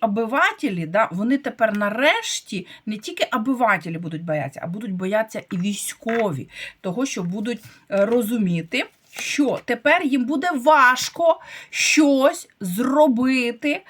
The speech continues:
нам, е, скажімо так, це досить, досить су-, судьбоносно. Пам'ятаєте, я ще казала в двадцять третьому році, що в, на Росії буде так, як в Україні. Вони на собі все це ще почувствують,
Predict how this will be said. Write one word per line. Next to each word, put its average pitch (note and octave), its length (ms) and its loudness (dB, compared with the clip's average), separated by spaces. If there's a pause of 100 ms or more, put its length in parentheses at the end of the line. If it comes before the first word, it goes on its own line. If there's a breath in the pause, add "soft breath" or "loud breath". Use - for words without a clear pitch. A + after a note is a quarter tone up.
(340 loud breath)
нам, B3 560 6
е, A3 160 4
скажімо A#3+ 400 -2
так, A3 180 2
це C4+ 100 -2
досить, D4 380 -6
досить E4+ 380 -6
су-, D#4+ 160 -4
судьбоносно. C#4+ 720 0
Пам'ятаєте, C4+ 580 0 (300 loud breath)
я D4 200 4
ще D4+ 140 -4
казала C#4+ 520 2 (240 loud breath)
в A3 100 -10
двадцять C#4 340 0
третьому C4 400 0
році, D#4 360 0
що G#3+ 380 -4
в, G3 180 -10
на A#3 180 2
Росії C4 460 0
буде B3 380 0
так, B3 320 -2
як C4 160 -6
в C4 40 -10
Україні. C4+ 500 0
Вони A3 280 -2
на C4 100 0
собі A#3+ 280 -4
все C4+ 220 -6
це A3+ 200 -10
ще A3 200 -6
почувствують, C#4 840 -8